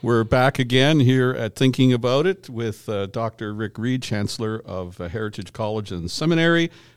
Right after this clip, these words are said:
and, uh, Thinking About It producer Andrew Noble. And, uh, last time we were here, Rick, we had a,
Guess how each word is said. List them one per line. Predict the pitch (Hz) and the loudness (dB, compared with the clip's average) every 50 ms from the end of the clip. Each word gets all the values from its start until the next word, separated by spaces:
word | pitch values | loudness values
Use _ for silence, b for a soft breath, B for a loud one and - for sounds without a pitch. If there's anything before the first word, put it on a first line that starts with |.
| B B | B B
and, | - 107 104 110 110 107 107 98 110 | -10 -8 -8 -6 -6 -6 -6 -6 -6
uh, | 110 104 101 101 98 101 98 107 - _ - | -6 -6 -6 -6 -8 -8 -10 -12 -16 _ -8
Thinking | - 104 107 104 110 | -6 -4 -2 -2 -2
About | 101 92 98 95 95 | -2 -2 -2 -4 -4
It | 92 - | -6 -8
producer | - - 92 95 95 95 - 101 95 95 - - | -8 -10 -8 -8 -8 -8 -8 -8 -8 -8 -8 -8
Andrew | 107 101 101 104 104 98 101 95 95 95 98 b b b b b b - | -8 -4 -2 -2 -2 -2 -4 -6 -6 -6 -8 b b b b b b 2
Noble. | 127 131 135 147 151 127 110 90 85 87 | 4 6 8 8 8 6 4 2 0 -2
And, | 107 107 104 110 98 | -4 -4 -4 -2 -2
uh, | 110 107 | -2 0
last | 113 135 156 180 - - | 0 2 2 2 2 2
time | 185 170 156 | 2 4 6
we | 139 | 6
were | 127 123 | 6 6
here, | 117 135 131 | 4 4 2
Rick, | 117 120 123 - - | 4 2 0 0 2
we | 127 | 2
had | 120 127 120 | 2 4 4
a, | 117 110 104 | 4 2 0